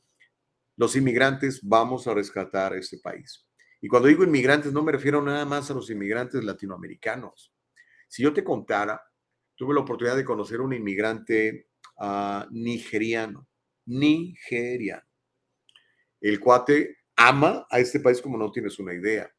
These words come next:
Habla el inglés con acento, como lo hablo yo. Pero dice, "No, Gustavo, yo tengo que seguir, yo tengo que seguir adelante".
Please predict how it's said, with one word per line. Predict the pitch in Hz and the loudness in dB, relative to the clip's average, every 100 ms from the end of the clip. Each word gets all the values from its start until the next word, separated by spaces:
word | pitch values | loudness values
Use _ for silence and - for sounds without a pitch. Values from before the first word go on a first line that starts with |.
| _ _ _ _ _ _ _ _ - | _ _ _ _ _ _ _ _ -14
Habla | - 107 127 117 | 2 4 6 4
el | 107 104 | 2 -2
inglés | 107 120 123 | -2 -2 0
con | 131 | -2
acento, | 104 - 123 113 95 | -2 -2 -4 -4 -8
como | 87 90 92 | -8 -8 -4
lo | 98 | 2
hablo | 104 98 95 92 | 2 0 -6 -6
yo. | 104 101 - _ _ _ _ _ _ _ _ | -4 -6 -12 _ _ _ _ _ _ _ _
Pero | - 110 107 | 4 6 6
dice, | 110 - 113 | 2 -2 -4
"No, | 98 | -4
Gustavo, | 92 117 120 - 90 - - _ | -8 -12 -12 -10 -10 -12 -18 _
yo | 107 | -12
tengo | 98 117 | -6 -6
que | 113 | -6
seguir, | - 107 101 107 | -10 -6 -4 -4
yo | 107 | -4
tengo | 104 107 | -6 -10
que | |
seguir | 101 107 104 | -12 -8 -8
adelante". | 95 95 98 - | -8 -10 -12 -16